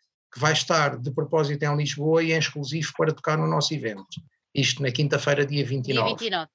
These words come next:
Speaker 2: A que horas? A que horas, Manuel?
Speaker 1: A partir das vinte e uma.
Speaker 2: Vinte e uma.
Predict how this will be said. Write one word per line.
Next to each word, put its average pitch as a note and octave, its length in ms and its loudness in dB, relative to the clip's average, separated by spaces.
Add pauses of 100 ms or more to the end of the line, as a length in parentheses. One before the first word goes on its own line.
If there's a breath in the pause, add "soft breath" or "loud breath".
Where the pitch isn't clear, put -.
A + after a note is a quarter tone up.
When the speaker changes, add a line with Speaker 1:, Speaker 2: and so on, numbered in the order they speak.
(100)
Speaker 2:
A A3 80 -2
que C4 160 0
horas? A#3+ 320 0
A F3 100 -12
que G#3+ 140 -10
horas, G#3+ 280 -6
Manuel? A3 240 -8
Speaker 1:
A - 40 0
partir B2+ 280 -2
das C#3 160 4
vinte D#3 260 0
e C3 80 -2
uma. A2+ 320 -4 (100)
Speaker 2:
Vinte F3+ 220 -18
e D3 60 -16
uma. B2 180 -20